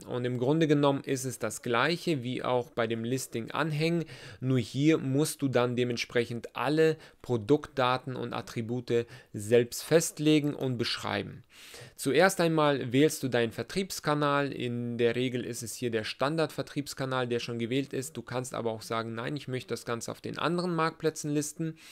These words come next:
Und dann hast du hier die Möglichkeit, eine E-R-N-Nummer einzugeben, ja. Dann prüft Kaufland nochmal genauestens nach, ob das im Katalog wirklich nicht verfügbar ist.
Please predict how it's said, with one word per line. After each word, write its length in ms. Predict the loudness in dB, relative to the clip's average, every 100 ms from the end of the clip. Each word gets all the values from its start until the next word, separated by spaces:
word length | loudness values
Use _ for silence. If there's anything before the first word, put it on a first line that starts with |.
| -20 -20 -20 -12
Und 260 | -2 0 4
dann 280 | 4 4 0
hast 220 | -4 -2
du 40 |
hier 160 | 0 0
die 80 | 2
Möglichkeit, 720 | 0 0 -2 -4 0 0 0 -4 -12 -2
eine 360 | 0 2 0
E-R-N-Nummer 960 | -2 -2 -2 4 6 6 4 2 -2 -8 -20 -12
einzugeben, 920 | -2 -2 -2 -4 -8 -4 -4 -4 -8 -8
ja. 260 | -4 -4 -6 -14 -16 -18 -20 _ _
Dann 200 | 4 4
prüft 340 | 2 0 0 2
Kaufland 440 | 2 4 2 0
nochmal 320 | -2 0 0
genauestens 800 | 2 0 2 2 2 -2 -6 -6 -2
nach, 280 | -2 -2
ob 160 | -6 -4
das 160 | -4 -4
im 180 | -10
Katalog 640 | -10 -6 -2 0 2 0 0
wirklich 340 | -2 -2 -6
nicht 180 | -4 -4
verfügbar 560 | -2 -2 -4 -2 -2 2
ist. 320 | 2 2